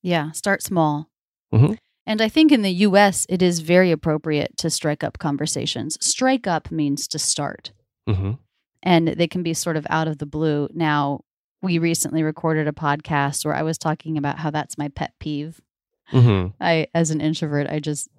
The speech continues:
Speaker 1: don't like having these kinds of conversations. But, you know, that, don't let that stop you. If you're an extrovert or you're trying to make friends, just go ahead and start up conversations with people. You know, you can comment on,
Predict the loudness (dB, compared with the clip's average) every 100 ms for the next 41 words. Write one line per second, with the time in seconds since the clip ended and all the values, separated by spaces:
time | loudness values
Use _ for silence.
0 | -6 -2 0 -2 -6 -6 -4 -4 -2 -4
1 | -6 -6 -6 -6 -6 -6 -6 -4 -4 -2
2 | -2 -4 -4 -4 -4 _ _ _ _ _
3 | -2 4 4 4 0 _ 0 0 2 2
4 | 4 4 6 4 4 2 2 2 -2 -4
5 | -10 _ -2 0 4 6 6 6 2 0
6 | -2 -2 2 2 2 0 2 4 2 0
7 | -6 0 2 2 0 -2 0 0 -2 -2
8 | 0 0 -2 -4 -2 0 2 4 4 2
9 | 0 -2 0 0 -2 -4 -4 -2 -2 0
10 | 0 -2 -4 -6 -4 -4 0 0 0 _
11 | _ _ _ _ _ -6 0 0 2 0
12 | -4 -6 -2 0 0 0 0